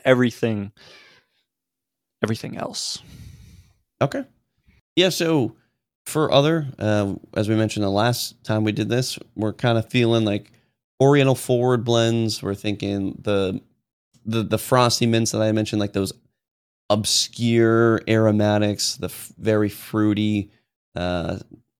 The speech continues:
Speaker 2: like, the tangy nut ones, and then maybe, like, the dark fired Kentuckys.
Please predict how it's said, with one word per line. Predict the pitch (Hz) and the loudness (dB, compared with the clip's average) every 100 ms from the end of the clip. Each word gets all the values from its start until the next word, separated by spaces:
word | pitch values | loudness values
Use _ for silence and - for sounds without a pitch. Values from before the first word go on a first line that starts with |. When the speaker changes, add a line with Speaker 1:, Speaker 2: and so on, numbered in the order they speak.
| _ _ | _ _
Speaker 2:
like, | 110 - | -8 -8
the | |
tangy | - - 110 120 120 | -4 0 4 4 4
nut | 113 113 - | 4 2 0
ones, | 110 113 110 110 107 - - | -2 0 0 0 -2 -6 -8
and | 98 101 | -4 -2
then | 95 101 107 | -2 -2 0
maybe, | 107 98 | 0 0
like, | 90 85 | -4 -6
the | 78 | -6
dark | 98 104 92 | -2 -2 -2
fired | 92 92 92 | -4 -2 -4
Kentuckys. | 98 - - 135 - 131 123 - | -8 -6 -4 -4 -4 -2 -2 -6